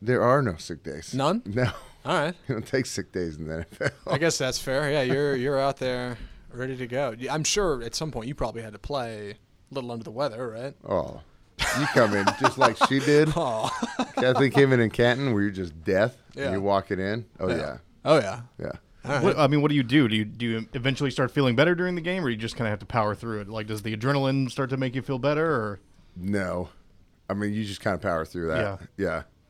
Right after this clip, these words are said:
Speaker 1: I mean, I, I remember,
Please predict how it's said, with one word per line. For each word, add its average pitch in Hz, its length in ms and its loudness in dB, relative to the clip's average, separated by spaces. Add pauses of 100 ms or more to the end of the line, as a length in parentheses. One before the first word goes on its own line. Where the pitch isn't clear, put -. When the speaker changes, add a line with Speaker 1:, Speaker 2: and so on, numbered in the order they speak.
(120)
Speaker 1:
I 95 40 -8
mean, 98 140 0
I, 110 220 4 (880)
I - 60 -2
remember, 110 720 2